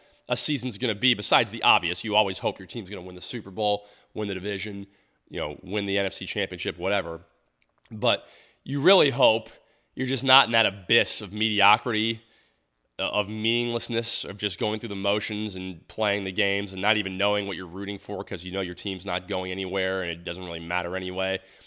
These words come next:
And this season certainly wasn't that. It was really fun. It was really fun. And I, listen,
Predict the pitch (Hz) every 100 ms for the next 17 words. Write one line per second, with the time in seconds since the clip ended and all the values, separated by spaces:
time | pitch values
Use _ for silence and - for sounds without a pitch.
0 | - _ _ 101 98 92 98 - 135 120
1 | 117 - 113 117 135 131 151 156 190 190
2 | 135 - 104 104 95 98 110 135 151 107
3 | 82 - - 127 120 113 139 123 113 107
4 | 95 120 127 135 - - - - 127 139
5 | 113